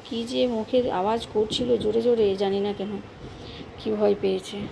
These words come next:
আসলে কিছুক্ষণ আগে না, ওকে আমি পেয়ারা খাওয়াচ্ছিলাম, তখন এই দিক দিয়ে একটা কিছু মাইকিং যাচ্ছিল, তো সেই আওয়াজটা শোনার পর থেকেই দেখছি ও এরকম করছে। তারপর থেকে আমাকে এখনও ছাড়েনি, দেখো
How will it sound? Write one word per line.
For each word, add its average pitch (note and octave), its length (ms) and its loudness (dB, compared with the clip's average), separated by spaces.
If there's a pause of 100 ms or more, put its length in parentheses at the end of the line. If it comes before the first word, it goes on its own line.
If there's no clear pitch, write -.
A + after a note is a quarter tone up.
(680)
আসলে G#3+ 280 2
কিছুক্ষণ G#3+ 440 -4
আগে A3 220 0
না, D4 180 0
ওকে G3+ 160 0
আমি G3+ 180 0
পেয়ারা G3+ 280 4
খাওয়াচ্ছিলাম, G#3+ 500 -2
তখন G#3+ 180 0
এই G3 180 2
দিক G#3 160 -2 (100)
দিয়ে G#3+ 180 6
একটা G#3+ 240 0
কিছু G#3+ 240 -4
মাইকিং F#3+ 460 2
যাচ্ছিল, E3+ 400 -2 (680)
তো G3 120 -4
সেই G3+ 280 4
আওয়াজটা G#3+ 400 4
শোনার G#3+ 340 -2
পর G#3+ 200 4
থেকেই A3+ 220 0
দেখছি G3+ 300 0
ও F#3+ 100 0
এরকম F3+ 360 2
করছে। - 280 -6 (480)
তারপর F#3+ 320 0
থেকে G3+ 160 2
আমাকে G3 240 2
এখনও G3 260 0
ছাড়েনি, E3+ 460 2
দেখো G#3 260 -2